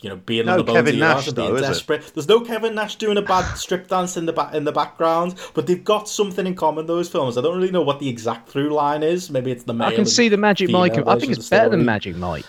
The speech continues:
Speaker 1: I think it probably is a better film. Yeah, it probably is. Yeah, um, I like them both.
Speaker 3: It's
Speaker 1: Though.
Speaker 3: the,
Speaker 1: They're both
Speaker 2: Hey,
Speaker 1: great.
Speaker 2: you
Speaker 3: it's the
Speaker 2: sold
Speaker 3: best
Speaker 2: me on this.
Speaker 3: It's the best Goodfellas imitation that I've seen.
Speaker 1: Mm.
Speaker 3: I'll, I'll say that for it.
Speaker 1: Yeah, there you go. Um,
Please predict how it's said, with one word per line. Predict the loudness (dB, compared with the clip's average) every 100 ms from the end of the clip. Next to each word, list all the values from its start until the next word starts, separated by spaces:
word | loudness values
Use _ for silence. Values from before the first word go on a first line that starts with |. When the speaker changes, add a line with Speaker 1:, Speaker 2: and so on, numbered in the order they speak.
| -8
Speaker 1:
I | -2
think | 0
it | 0
probably | 0 0 2
is | 2
a | 0
better | -4 -2
film. | -2 -2 -2
Yeah, | -4 -4
it | -8
probably | -4 -4 0 0
is. | 0 0
Yeah, | -2 -2 -6 -8
um, | -2 -2 -2 0
I | 4
like | 4 4
them | 2
both. | 2
Speaker 3:
It's | 2
Speaker 1:
Though. | 0
Speaker 3:
the, |
Speaker 1:
They're | 0
both | 2
Speaker 2:
Hey, | 2
Speaker 1:
great. | 2
Speaker 2:
you |
Speaker 3:
it's | 2
the | 4
Speaker 2:
sold | 4
Speaker 3:
best | 4 2
Speaker 2:
me |
on | -6 -6
this. | -4 -6 -6 -18 _
Speaker 3:
It's | -4 -2
the |
best | 0 4 2 2 2
Goodfellas | 2 2 2 2 2
imitation | 0 0 2 2 2 0 -2
that | -2
I've | -2
seen. | 0 2 2 0 -4 -8
Speaker 1:
Mm. | -10 -10 -4
Speaker 3:
I'll, | 0 0
I'll | 0 2
say | 4 4
that | 4 0
for | -2 -6
it. | -6 _ _ -18
Speaker 1:
Yeah, | -16 -14 -14
there | -14
you | -12
go. | -12 -12 _ _ -20 -20 -20 -20 -8
Um, | 0 4 4 2 -2